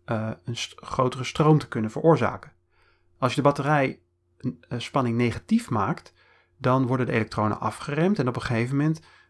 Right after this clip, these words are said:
loopt er geen stroom meer. Dat is die remspanning. Nou, voorspel nou wat er met deze grijze grafiek gebeurt in de volgende gevallen.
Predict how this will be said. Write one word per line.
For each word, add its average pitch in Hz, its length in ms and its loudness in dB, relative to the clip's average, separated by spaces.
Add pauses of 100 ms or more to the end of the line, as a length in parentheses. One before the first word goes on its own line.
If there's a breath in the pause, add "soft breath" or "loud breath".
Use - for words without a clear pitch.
(100)
loopt 151 280 6
er 127 80 -2
geen 113 180 -4
stroom 110 320 0
meer. - 200 -10 (120)
Dat 113 180 -8
is 117 100 -12
die 117 160 -6
remspanning. - 540 -2 (1300 loud breath)
Nou, 120 140 2
voorspel 202 420 4
nou 170 120 4
wat 139 140 -2
er 120 60 -4
met 110 180 -2
deze 170 340 4
grijze 156 420 -2
grafiek - 340 -6
gebeurt 147 640 -2 (120)
in 131 120 -6
de 117 60 -8
volgende 165 380 0
gevallen. - 420 -4